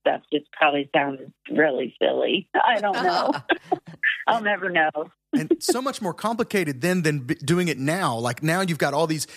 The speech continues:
Speaker 3: online translation
Speaker 2: Google
Speaker 3: tools and
Speaker 2: Translate.
Speaker 3: yeah.
Speaker 1: Sure.
Speaker 3: It's so much more
Speaker 1: Yeah.
Speaker 3: complicated to try and pull that off in nineteen ninety-nine, uh, than,
Speaker 1: Yeah.
Speaker 3: than now. It's just wild.
Speaker 1: Totally.
Speaker 3: Um,
Speaker 1: Well, oh, I love, I love languages.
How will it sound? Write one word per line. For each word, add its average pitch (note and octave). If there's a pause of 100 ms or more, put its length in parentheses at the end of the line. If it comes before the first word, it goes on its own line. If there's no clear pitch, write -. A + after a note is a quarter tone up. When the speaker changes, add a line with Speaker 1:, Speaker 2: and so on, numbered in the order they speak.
(200)
Speaker 3:
online E3+
translation F3
Speaker 2:
Google G3
Speaker 3:
tools F#3
and F#3+
Speaker 2:
Translate. F3+
Speaker 3:
yeah. B3
Speaker 1:
Sure. E3
Speaker 3:
It's F3 (180)
so -
much F#3+
more G3
Speaker 1:
Yeah. D#3
Speaker 3:
complicated E3+
to -
try G#3
and G3
pull F#3
that E3
off E3+
in D3
nineteen D3+
ninety-nine, C3+ (320)
uh, A#2+
than, B2+
Speaker 1:
Yeah. -
Speaker 3:
than B2
now. B2+
It's G#2+
just -
wild. A#2
Speaker 1:
Totally. E3+ (200)
Speaker 3:
Um, D3+
Speaker 1:
Well, A3+
oh, G#3+ (260)
I A3
love, G#3+
I F#3+
love F#3+
languages. F3